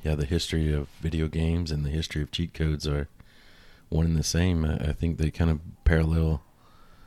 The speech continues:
um, you know, move forward in time there. You got, um, I think right from the beginning, you know, they had to have a way to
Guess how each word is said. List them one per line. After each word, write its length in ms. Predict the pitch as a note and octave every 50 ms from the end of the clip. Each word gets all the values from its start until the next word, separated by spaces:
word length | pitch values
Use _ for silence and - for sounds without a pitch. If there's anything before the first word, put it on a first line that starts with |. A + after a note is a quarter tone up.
| - - - - -
um, 340 | D#2+ E2 D#2 D2 D2 D2 C#2+ - - - - - - F2 D#2+
you 80 | D2 E2
know, 160 | D#2+ D#2 D2+ E2 D2
move 280 | D2+ D#2 E2 E2+ E2
forward 340 | - - E2+ E2+ F2+ F2 D#2
in 140 | D#2+ D#2+ D2
time 280 | - E2+ F2 G2+ G2+ E2+
there. 280 | D#2+ D#2 D#2 D#2 D2+ - - _ - _ _ _ _ _ _ - _ _ _ _ - -
You 80 | E2
got, 200 | E2 E2 D#2+ - - _ -
um, 380 | D#2+ C#2+ D#2 D2+ D2 D2+ C#2+ C#2+ - - - - - - - - - - _ _ _ - - - - - - - - - - _ -
I 40 | G#2
think 160 | A2+ A2+ -
right 180 | A#2 A#2+ A#2
from 140 | - - A2
the 60 | G#2 F#2
beginning, 420 | F#2 E2 F#2 F#2 F2 E2 D2+ D2+ D2+
you 60 | D2+
know, 140 | D#2 D#2+ D#2+
they 120 | E2+ D#2+
had 180 | D#2 F#2 F2 E2
to 60 | E2
have 140 | E2 D#2+ D#2
a 60 | D2+
way 340 | D2 D#2+ E2 D#2+ E2 E2+ E2 -
to 340 | - D#2+ D2 D2+ D2 D2 C#2